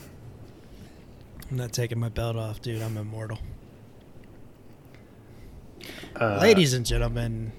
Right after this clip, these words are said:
Speaker 1: we're gonna rate my letterbox here, but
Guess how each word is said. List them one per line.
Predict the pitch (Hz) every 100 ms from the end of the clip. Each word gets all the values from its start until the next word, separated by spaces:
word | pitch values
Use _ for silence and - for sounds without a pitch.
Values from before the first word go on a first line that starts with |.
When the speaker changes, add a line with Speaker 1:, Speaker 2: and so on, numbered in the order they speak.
| - - - - - - - - - - - - - - - - - -
Speaker 1:
we're | 156
gonna | 156 143 127 123 113 110 - - - - - - - -
rate | 127 139
my | 117
letterbox | 113 120 120 113 117 -
here, | 110
but | - -